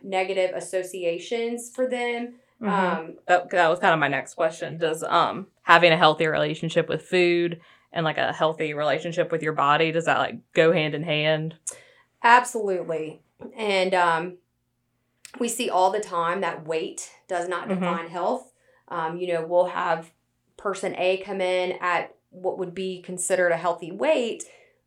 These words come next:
Speaker 1: be in a very unhealthy state. Um, and so, you know, it's, it's really against normal biology to expect your body won't change throughout your life.
Speaker 2: Mm-hmm.
Speaker 1: Um, and so I think that,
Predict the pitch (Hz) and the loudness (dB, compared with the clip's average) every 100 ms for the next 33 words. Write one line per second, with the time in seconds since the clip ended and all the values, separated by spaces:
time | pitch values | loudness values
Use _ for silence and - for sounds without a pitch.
0 | _ _ 190 208 190 185 175 185 190 185 | _ _ -12 -2 2 2 2 4 6 6
1 | 175 165 175 165 160 - 170 - 175 147 | 4 -2 -4 -2 -6 -6 -8 -6 -4 -6
2 | - - - - _ - 208 190 165 160 | -8 -18 -20 -20 _ 0 4 4 4 0
3 | 156 - 196 202 214 190 185 - _ _ | -6 -8 -6 -4 0 2 2 0 _ _
4 | _ 214 185 156 190 - 208 214 220 254 | _ -6 -4 -2 -4 -4 -6 -4 4 6
5 | 277 214 208 196 190 190 190 180 185 180 | 6 4 0 -2 -4 -6 -2 0 2 2
6 | 180 175 170 165 170 170 180 170 - - | 0 0 0 0 -2 -4 -4 -4 -6 -4
7 | 175 170 170 165 165 170 165 - - 226 | -4 -4 -4 -2 -2 -4 -8 -10 -10 -6
8 | 240 262 - 302 294 320 339 330 339 339 | -4 -4 -4 -2 -2 -2 -4 -2 -2 -4
9 | 330 - - 214 190 220 202 185 180 175 | -8 -20 -6 -2 4 6 6 4 2 -4
10 | 202 208 208 208 - 208 - 262 277 233 | -4 -4 0 2 2 -2 -4 -2 -2 0
11 | 180 165 160 156 | 2 4 2 0